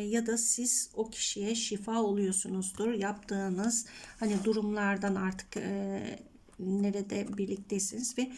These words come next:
çok kurban zihniyetine girmişsiniz. İşte demin dediğim gibi,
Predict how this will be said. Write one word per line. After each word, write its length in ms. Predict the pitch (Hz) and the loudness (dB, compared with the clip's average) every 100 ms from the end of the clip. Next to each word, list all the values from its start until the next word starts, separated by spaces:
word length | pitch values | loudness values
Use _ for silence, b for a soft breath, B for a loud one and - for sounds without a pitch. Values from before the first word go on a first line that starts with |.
| B B - | B B -6
çok 280 | 320 311 | -4 -4
kurban 360 | - 220 220 220 | -2 0 0 -2
zihniyetine 720 | 208 196 196 196 202 - 196 | -2 -4 -2 -4 -4 -4 -4
girmişsiniz. 800 | 190 196 190 190 - 196 190 - - | -2 -2 -2 -2 -2 -2 -2 -4 -6
İşte 320 | - 196 208 202 - - - | -6 -4 -6 -8 -16 -20 -4
demin 340 | 202 196 196 | -2 2 0
dediğim 400 | 202 208 220 202 | 0 -2 0 0
gibi, 280 | 196 196 190 | 0 0 -2